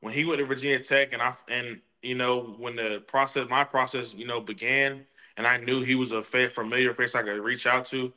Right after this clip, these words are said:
he was definitely one of the people I spoke to the most, you know, during my recruiting process when it came down to making a decision.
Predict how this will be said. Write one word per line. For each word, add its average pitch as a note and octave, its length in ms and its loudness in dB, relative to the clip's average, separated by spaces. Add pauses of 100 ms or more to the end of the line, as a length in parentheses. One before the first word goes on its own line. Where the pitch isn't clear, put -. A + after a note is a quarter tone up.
(300)
he C#3+ 120 0
was C3 140 2
definitely B2+ 560 2
one A#2 180 -2
of A#2 60 0
the G#2+ 80 0
people A2 260 -4
I G#2 100 0
spoke A2+ 320 -4
to G#2+ 100 -12
the G#2 80 -6
most, G#2+ 360 0
you G#2 80 -10
know, G#2 140 -6
during G#2+ 220 -4
my G#2 120 0
recruiting G2+ 400 -6
process G#2 400 -6
when G2 140 -10
it F#2+ 80 -14
came G#2 240 -6
down G2+ 160 -6
to F#2+ 60 -10
making F#2+ 240 -8
a F2+ 80 -8
decision. F#2+ 420 -10